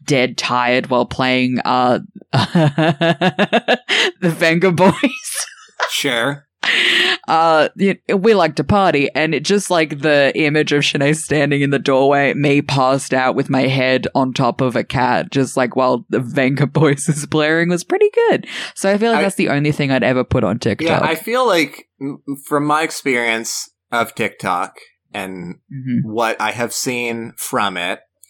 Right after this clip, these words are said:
Speaker 2: uh, most TikToks are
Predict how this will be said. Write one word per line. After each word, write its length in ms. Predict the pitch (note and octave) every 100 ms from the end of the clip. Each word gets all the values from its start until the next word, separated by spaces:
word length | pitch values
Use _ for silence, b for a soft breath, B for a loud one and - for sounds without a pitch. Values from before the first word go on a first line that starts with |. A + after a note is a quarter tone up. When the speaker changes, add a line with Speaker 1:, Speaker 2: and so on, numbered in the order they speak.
| b _
Speaker 2:
uh, 440 | A#2 A#2 A2+ A2 G#2+
most 800 | A#2 B2 D#3 F#3 A3 - - - -
TikToks 1000 | - F3 D#3+ - A2 G2 - - - - - -
are 680 | C#3+ D3 B2 G#2 G2+ G#2+